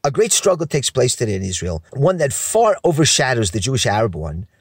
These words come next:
for that is only a small part of the greater battle. A conflict rages that is hardly a new one, but rather the latest phase in an ongoing one,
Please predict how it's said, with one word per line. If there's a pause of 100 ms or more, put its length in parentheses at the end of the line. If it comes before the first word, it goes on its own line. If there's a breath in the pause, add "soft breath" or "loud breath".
(160 soft breath)
for
that
is
only
a
small
part
of
the
greater
battle. (280 soft breath)
A
conflict
rages (160 soft breath)
that
is (100)
hardly
a
new
one, (240)
but
rather (180 soft breath)
the
latest
phase
in
an
ongoing
one,